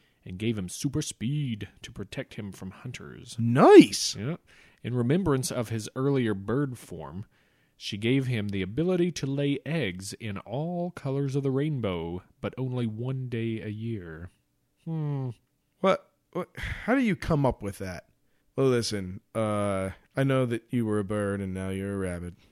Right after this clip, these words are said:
Speaker 2: but I gotta, I mean, I gotta try to make this right, right? I mean, we gotta acknowledge that you were once a bird, and there's no better way I know of than, than having you poop out eggs. Only one, one day a year, though.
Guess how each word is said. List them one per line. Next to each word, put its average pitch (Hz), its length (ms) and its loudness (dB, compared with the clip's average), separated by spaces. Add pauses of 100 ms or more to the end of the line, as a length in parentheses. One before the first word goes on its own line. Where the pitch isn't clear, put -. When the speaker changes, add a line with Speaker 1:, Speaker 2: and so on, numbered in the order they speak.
(300)
Speaker 2:
but 123 120 4
I 143 60 6
gotta, 120 300 2 (180)
I 127 60 -4
mean, 123 140 -2
I 117 80 -4
gotta 135 180 2
try 120 160 -4
to 113 80 -6
make 107 220 -6
this 98 240 -6
right, 101 260 -6 (160)
right? 107 240 -4 (180)
I 123 60 -2
mean, 123 140 -2
we 131 100 0
gotta 147 260 6
acknowledge 135 600 4
that 135 100 0
you 143 160 8
were 135 120 4
once 139 260 2
a 117 60 -4
bird, 113 460 0
and 110 160 -4
there's 117 200 -2
no 147 180 2
better 139 260 4
way 123 220 2
I 117 160 0
know 107 280 -2
of 101 180 -6
than, 101 240 -6 (120)
than 104 200 -4
having 117 340 -2
you 113 140 -4
poop 135 300 -2
out 117 200 0
eggs. 104 540 -8 (580)
Only 160 320 6
one, 180 300 8
one 175 180 8
day 147 220 4
a 135 40 2
year, 113 300 -2
though. 87 280 -12